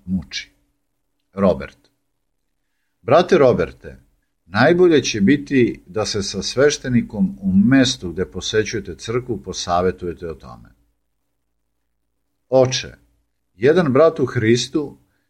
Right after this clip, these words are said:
mi je organizovao prevoz za Lepovinu sada za praznik Svete Petke, ali ja slavim Svetu Petku kao krsnu slavu, pa ne znam da li treba da krenem na put. Aleksandra. Slava se slavi kod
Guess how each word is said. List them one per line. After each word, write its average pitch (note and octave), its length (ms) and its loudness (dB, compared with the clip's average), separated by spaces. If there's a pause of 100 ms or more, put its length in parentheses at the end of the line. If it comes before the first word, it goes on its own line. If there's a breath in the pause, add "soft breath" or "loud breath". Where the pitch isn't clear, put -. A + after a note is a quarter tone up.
mi A2+ 180 2
je G#2 280 -2
organizovao G#2 880 0
prevoz A#2 600 2
za F#2+ 200 -4
Lepovinu G#2+ 760 0
sada G#2+ 320 -4
za F#2+ 140 -6
praznik G2 540 0
Svete F#2 640 -4 (100)
Petke, F2+ 520 -4 (500)
ali G2+ 200 -2
ja D3+ 160 6
slavim C3+ 440 0
Svetu B2+ 580 -2
Petku A2+ 420 0
kao F#2 300 -6
krsnu A#2 380 -2
slavu, A#2 460 0
pa F2+ 100 -6
ne A2 160 2
znam A#2 220 -4
da B2 120 4
li C3 140 0
treba A#2+ 280 2
da G2 160 -2
krenem G2+ 360 2
na G2+ 120 4 (100)
put. - 180 -10 (500)
Aleksandra. E2 680 -8 (800)
Slava C#3+ 460 2
se A#2 160 -4
slavi B2+ 360 4
kod G#2 180 0